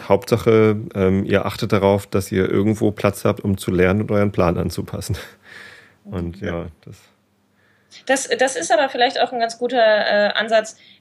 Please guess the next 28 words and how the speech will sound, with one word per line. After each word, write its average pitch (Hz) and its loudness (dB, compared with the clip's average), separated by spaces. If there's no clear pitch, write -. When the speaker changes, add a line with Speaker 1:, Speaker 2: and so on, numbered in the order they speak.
Speaker 3:
Ähm, 202 -2
ich, - -6
ich 233 -2
hab 294 0
das 214 -2
Gefühl 233 -2
gehabt, 226 2
dass - -6
wenn 208 0
man 202 -2
mit 202 -6
Scrum 220 0
anfängt, 285 -4
weil 226 0
es 240 -8
doch 220 -2
ein, 202 -6
ähm, 196 -4
sehr, 208 2
sehr 202 2
klare 220 2
Elemente 214 -4
hat, 247 -4
ähm, 202 0
kann 214 -2
es 240 -2
einfacher 220 0
sein, 202 -2